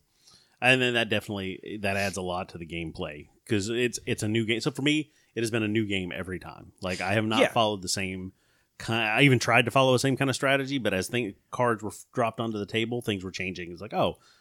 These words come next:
Speaker 1: well, now I can use this guy and I can do this instead." So definitely,
Speaker 2: Yeah, and I
Speaker 1: I
Speaker 2: think
Speaker 1: definitely
Speaker 2: the,
Speaker 1: like that.
Speaker 2: the objectives help with that as well.
Speaker 1: Yes.
Speaker 2: Um, because the objectives allow you to kind of,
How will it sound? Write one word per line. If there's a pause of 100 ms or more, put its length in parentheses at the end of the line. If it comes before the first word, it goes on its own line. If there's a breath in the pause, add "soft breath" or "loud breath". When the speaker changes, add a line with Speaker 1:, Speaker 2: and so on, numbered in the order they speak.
(160 soft breath)
Speaker 1:
well,
now
I
can
use
this
guy
and
I
can
do
this
instead."
So
definitely,
Speaker 2:
Yeah,
and
I
Speaker 1:
I
Speaker 2:
think
Speaker 1:
definitely
Speaker 2:
the,
Speaker 1:
like
that. (200)
Speaker 2:
the
objectives
help
with
that
as
well.
Speaker 1:
Yes. (300 loud breath)
Speaker 2:
Um,
because
the
objectives
allow
you
to
kind
of,